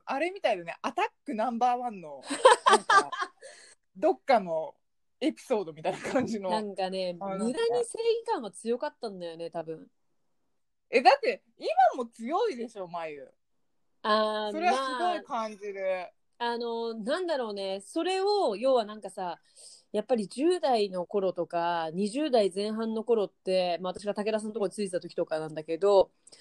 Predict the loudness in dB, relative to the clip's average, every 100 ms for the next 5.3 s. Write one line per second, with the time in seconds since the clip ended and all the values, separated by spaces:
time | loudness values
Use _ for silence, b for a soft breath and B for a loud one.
0 | B _ 2 4 4 4 4 2 -6 -10
1 | -10 -8 -2 0 0 2 4 4 2 0
2 | 0 0 0 -2 -4 -6 -6 -6 -6 -6
3 | -6 -4 -6 -6 -8 -4 -2 -2 -2 -2
4 | 0 0 4 6 6 2 -4 -4 -6 -4
5 | -2 -2